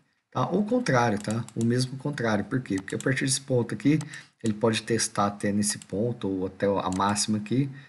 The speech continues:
voltar a buscar fundos aqui, e voltar a trabalhar nessa, dessa forma, é,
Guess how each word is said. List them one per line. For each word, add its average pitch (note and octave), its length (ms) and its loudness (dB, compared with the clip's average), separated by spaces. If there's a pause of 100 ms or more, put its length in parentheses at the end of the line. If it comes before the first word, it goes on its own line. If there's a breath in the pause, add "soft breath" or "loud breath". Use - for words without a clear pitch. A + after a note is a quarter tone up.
(380 loud breath)
voltar G#2 380 -2
a G2+ 60 0
buscar G2+ 360 -2
fundos G#2 600 0
aqui, C3 420 0 (960)
e A2 220 0 (800)
voltar A2+ 360 -2
a - 20 -2
trabalhar G#2+ 420 2
nessa, G#2+ 320 2
dessa G#2+ 320 0
forma, F2 400 -2 (260)
é, F#2+ 280 0